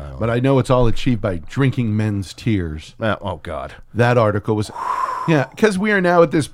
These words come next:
Speaker 2: we've hit a, a cracking point where one side feels like everything is an attack that they have to be ready for.
Speaker 1: Yeah.
Speaker 2: That article Nicole posted, it was
Speaker 1: Oh, my
Speaker 2: basically
Speaker 1: God.
Speaker 2: why I'm kind of a tomboy and you can't deal with it. No one fucking
Speaker 1: <laughs> No one
Speaker 2: cares,
Speaker 1: gives a
Speaker 2: dear.
Speaker 1: shit.
Speaker 2: Oh, my God. If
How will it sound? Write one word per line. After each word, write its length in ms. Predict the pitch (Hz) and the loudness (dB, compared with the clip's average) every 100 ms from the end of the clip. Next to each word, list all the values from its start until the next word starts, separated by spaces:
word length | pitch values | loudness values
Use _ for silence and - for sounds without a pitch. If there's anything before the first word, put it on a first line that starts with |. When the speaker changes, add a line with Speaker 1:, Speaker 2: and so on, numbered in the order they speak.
| - | 4
Speaker 2:
we've 220 | 160 120 | 4 6
hit 160 | 143 151 | 4 4
a, 260 | 147 135 - | 0 0 0
a 100 | 139 | -6
cracking 440 | - 170 151 151 | 0 0 2 0
point 200 | 139 135 | 0 0
where 260 | 135 123 104 - - - | 2 2 0 -8 -20 -6
one 320 | 117 156 185 | 2 4 4
side 400 | - 170 165 135 | 0 -2 -2 -4
feels 400 | - 143 139 123 | 0 2 2 2
like 220 | 127 107 - | -2 -2 -2
everything 640 | 123 120 139 123 127 123 | -2 0 0 0 -2 -2
is 220 | 117 107 101 | -2 -2 -6
an 160 | 123 | -4
attack 560 | 113 - - 107 104 - | -4 -4 -4 -4 -4 -6
that 140 | 107 | -6
they 100 | 113 | -2
have 140 | 113 110 | -4 -4
to 100 | 110 | -4
be 80 | 110 | -2
ready 240 | 110 107 | 0 0
for. 160 | 104 98 | -4 -6
Speaker 1:
Yeah. 260 | 104 82 62 | -6 -6 -2
Speaker 2:
That 100 | 190 | 0
article 440 | 185 170 165 180 | 2 2 2 0
Nicole 340 | 156 135 135 135 | 0 0 2 2
posted, 400 | 135 127 - 127 | 4 2 2 0
it 60 | |
was 100 | 139 | 0
Speaker 1:
Oh, 40 | 113 | 2
my 60 | 156 | 2
Speaker 2:
basically 320 | - 147 147 | 4 4 2
Speaker 1:
God. 280 | 87 82 82 | 2 -2 -6
Speaker 2:
why 320 | 98 107 139 | -2 2 2
I'm 180 | 135 127 | 2 0
kind 320 | - 139 135 | 0 2 2
of 60 | 139 | 2
a 40 | |
tomboy 720 | 139 143 143 139 120 107 90 101 | 0 2 4 4 2 2 0 -4
and 100 | 123 | -2
you 140 | 131 | 0
can't 420 | - - 139 110 - | 0 -2 -2 -4 -4
deal 260 | 135 135 123 | -2 0 -2
with 160 | 107 | -2
it. 160 | 104 - - - - | -6 -6 -18 -14 -2
No 100 | 123 | 0
one 200 | 127 104 | 2 -2
fucking 480 | - - 107 107 92 | -4 -4 -4 -4 0
Speaker 1:
<laughs> 40 | |
No 100 | 233 | 4
one 100 | 107 | 4
Speaker 2:
cares, 240 | 107 110 104 | 4 4 2
Speaker 1:
gives 100 | - | 0
a 20 | |
Speaker 2:
dear. 160 | 117 113 | -4 -4
Speaker 1:
shit. 460 | - - - - - | -10 -6 -6 -6 -6
Speaker 2:
Oh, 140 | 156 | -4
my 160 | 156 131 | -2 -4
God. 560 | 107 135 123 123 117 - | -2 0 4 4 2 0
If 160 | 135 | -2